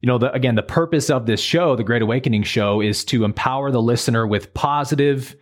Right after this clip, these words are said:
enlightened perspectives, encouraging perspectives on this Great Awakening that's happening, and sort of, like, global news that,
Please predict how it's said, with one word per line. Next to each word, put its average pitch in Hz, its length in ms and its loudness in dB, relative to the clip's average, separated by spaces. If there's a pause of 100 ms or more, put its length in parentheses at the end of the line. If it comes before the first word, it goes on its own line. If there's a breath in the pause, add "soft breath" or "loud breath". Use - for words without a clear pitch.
(160)
enlightened 120 640 0
perspectives, 117 880 -2
encouraging 131 680 0
perspectives 107 680 -2
on 101 380 0 (600 soft breath)
this 143 180 0
Great 151 200 2
Awakening 147 460 2
that's 104 180 -2
happening, 98 520 0
and 98 260 -2
sort 113 160 0
of, 92 100 -2
like, 101 380 -2
global 120 400 0
news 113 520 0
that, 101 440 -2